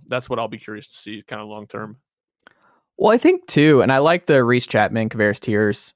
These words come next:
Speaker 2: uh, alternate. <laughs> Like, that's just, I think both are gonna hit, both are gonna be good, both have had, uh, great starts, um, here. But I think the Burke spot at number, at the two hole, um,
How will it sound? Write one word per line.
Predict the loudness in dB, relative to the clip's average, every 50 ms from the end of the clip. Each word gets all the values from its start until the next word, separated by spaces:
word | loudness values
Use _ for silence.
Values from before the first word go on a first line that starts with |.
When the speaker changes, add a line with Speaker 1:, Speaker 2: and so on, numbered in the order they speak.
| _ -10
Speaker 2:
uh, | -6 -4 -4 -2 -4 -4 -2
alternate. | -2 0 0 0 -2 -2 -4 -4 -4 -4 -4 -6 -6 -4
<laughs> |
Like, | -2 0 0 0 0
that's | 0 0 -2 0 -2
just, | -4 -2 0
I | 0
think | 0 0 2
both | 2 2 2 2
are | 0 0
gonna | 0 -2 -2
hit, | -2 0 0 0 0 0
both | 0 0 0 0 -2
are | -4
gonna | -4 -4 -4
be | -4
good, | -4 -4 -4 -4 -4 -4
both | -2 -4 -4 -4 -6
have | -8 -6
had, | -4 -4 -4 -4 -6 _ _ _ _ _ _
uh, | -12 -10 -8 -10
great | -8 -6 -6 -6 -6 -6
starts, | -6 -6 -6 -6 -6 -8 -12 -18 -16 -14
um, | -12 -10 -10 -10 -10 -10 -12 -12 -14 -18 _
here. | _ _ -10 -6 -6 -6 -6 -6 -10 _ _ _ _ _ _ _ _ _ _ _ _ _
But | 0 0 0 0 -2 -6 _ _ _ _ _ -8
I | -8 -8
think | -4 -4 -4 -4 -6 -10 -18 -20 -20 -20 _ _ _ _ _
the | -8 -4
Burke | 0 0 0 0 -2
spot | -4 -2 0 0
at | 0 -2
number, | -4 -4 -2 0 0 0 0 -2
at | -2 -4 -8 -8 _ _ _
the | -12 -12
two | -12 _ -12 -8 -6 -6 -4
hole, | -4 -4 -4 -4 -6 -8 -10 -10 -12
um, | -12 -12 -10 -8 -8 -8 -8 -10 -10 -12 -14 -16 -16